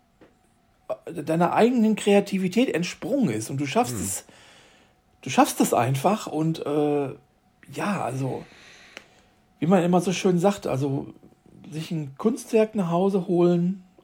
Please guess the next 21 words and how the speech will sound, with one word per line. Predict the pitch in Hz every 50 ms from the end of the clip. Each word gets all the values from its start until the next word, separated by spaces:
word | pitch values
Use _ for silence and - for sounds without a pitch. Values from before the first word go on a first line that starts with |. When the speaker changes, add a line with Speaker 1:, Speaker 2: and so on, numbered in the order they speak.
| _
Speaker 1:
ob | - 131 - _
das | - 143 135 -
jetzt | 143 127 - - - - - _ _
ein | 135
Gemälde | - 110 113 123 139 156 180 190 185 196
ist | - 170 202 202 - - - -
oder | - 120 120 110
eine | 110 107
Speaker 2:
Mhm. | 107
Speaker 1:
Skulptur, | 107 - - 110 - 92 98 98 - 151 156 165 175 180 180 - - - - - - - - - _ _
Speaker 2:
Mhm. | 90 90 87 87 92 - _
Speaker 1:
oder | 139 127 123 120 113
wie | 120 120 117
jetzt | 117 113 - - - - - - -
in | - 117 107 110 113 -
unserem | - 135 135 135 123 120 123 127 -
Fall | - - 123 123 127 131 - - - - - - - _ _ _ _ _ _
von | _ - - - 117
der | 120
Speaker 2:
Mhm. | 107
Speaker 1:
Fotografie, | - 139 147 127 120 123 123 - 143 147 165 180 185